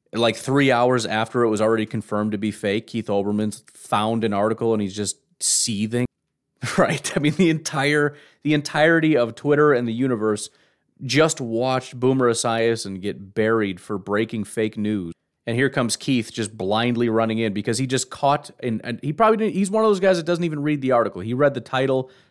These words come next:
and then retweeted it and started blasting. So these guys are all gonna do that stuff. And again, it's glorious because, again, let's pretend it's Bakhtiari.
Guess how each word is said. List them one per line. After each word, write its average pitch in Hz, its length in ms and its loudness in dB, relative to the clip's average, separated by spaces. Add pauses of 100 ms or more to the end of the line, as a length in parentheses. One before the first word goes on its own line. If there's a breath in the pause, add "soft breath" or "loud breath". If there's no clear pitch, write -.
and 127 160 2
then 110 180 2
retweeted 127 520 0
it 123 120 -2
and 107 140 -8
started 113 280 -2
blasting. 107 600 -4 (240)
So - 100 0
these 220 220 4
guys 170 220 6
are 139 100 4
all 147 180 4
gonna 147 160 2
do 180 200 2
that 101 200 0
stuff. - 380 -8 (340)
And 156 140 2
again, 170 220 4
it's 131 160 0
glorious 165 600 4
because, 135 460 0
again, 107 300 -4
let's 107 160 -4
pretend 135 360 -4
it's 127 140 -4
Bakhtiari. 117 640 0